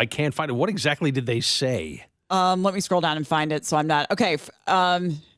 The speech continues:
Speaker 2: ninety-six seventy-two.
Speaker 1: Oh, there it is. Yep. For real.
Speaker 2: Yeah.
Speaker 1: When I get my hair cut, I also get my nose waxed on the inside. Very therapeutic.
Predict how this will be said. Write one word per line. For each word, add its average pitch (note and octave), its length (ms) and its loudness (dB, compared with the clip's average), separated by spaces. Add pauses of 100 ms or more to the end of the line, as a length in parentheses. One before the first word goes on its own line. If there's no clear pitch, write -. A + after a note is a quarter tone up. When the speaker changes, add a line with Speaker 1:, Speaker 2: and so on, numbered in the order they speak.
(640)
Speaker 2:
ninety-six E3+ 580 -4
seventy-two. F3 300 2
Speaker 1:
Oh, - 20 0
there F#3 180 4
it D3 60 2
is. C3+ 300 0
Yep. A2+ 280 -2 (220)
For - 200 0
real. E3+ 260 0
Speaker 2:
Yeah. G3+ 120 4
Speaker 1:
When B2 80 2
I B2+ 100 2
get C#3 180 -2
my C#3+ 180 2
hair D#3 240 0
cut, A#2+ 340 -2
I A2 140 2
also C3 340 0
get A#2+ 160 -2
my A#2+ 200 -2
nose B2 400 0
waxed G#2 460 0
on A#2 120 -2
the A2 120 -4 (120)
inside. C#3+ 680 0
Very B2 360 -2
therapeutic. D3 800 -2